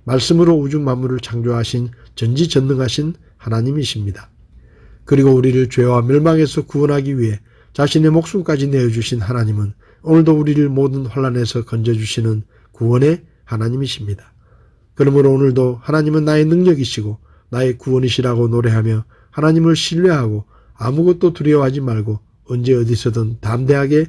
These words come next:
믿음으로 살아가는 저와 여러분들이 될 수 있기를 바랍니다.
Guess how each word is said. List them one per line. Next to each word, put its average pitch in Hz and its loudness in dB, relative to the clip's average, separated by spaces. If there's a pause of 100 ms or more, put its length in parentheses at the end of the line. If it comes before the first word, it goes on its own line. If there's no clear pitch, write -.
(300)
믿음으로 156 4
살아가는 139 -4 (280)
저와 110 -2
여러분들이 113 -2
될 143 0
수 143 -4
있기를 151 -2
바랍니다. 101 -6